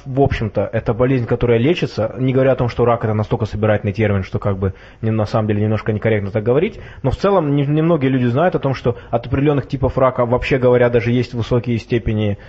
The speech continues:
а, излечения, особенно если на ранних стадиях, что как бы, вообще говоря, от рака лечат. Но как бы, э, ну, эта информация не очень, не очень на поверхности, на поверхности только то, что это там самая страшная болезнь или еще что-то.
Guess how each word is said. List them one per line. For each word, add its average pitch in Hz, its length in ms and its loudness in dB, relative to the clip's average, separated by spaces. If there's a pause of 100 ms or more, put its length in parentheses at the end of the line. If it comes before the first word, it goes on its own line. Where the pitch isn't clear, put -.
(120)
а, 101 260 2
излечения, 123 540 0
особенно 113 280 -2
если - 120 -6
на 117 60 2
ранних 104 320 -2
стадиях, 101 460 -2
что 117 180 -8
как 123 160 0
бы, 123 60 2
вообще 120 200 0
говоря, 139 320 4
от 110 100 -2
рака 123 240 2
лечат. 110 460 -2 (400)
Но 127 300 2
как 127 240 2
бы, 127 260 4 (240)
э, 113 640 4
ну, 113 400 0
эта 113 260 0
информация 123 640 0
не 123 120 2
очень, 110 420 0 (140)
не 127 120 2
очень 120 440 -2 (640)
на 123 140 0
поверхности, 135 640 0
на 110 100 0
поверхности 139 440 0
только 113 200 -2
то, 151 120 0
что 127 140 -4
это 101 140 -6
там 95 160 -10
самая 120 300 0
страшная 107 380 -2
болезнь 104 300 0
или 95 100 -4
еще 107 180 -2
что-то. 113 320 -6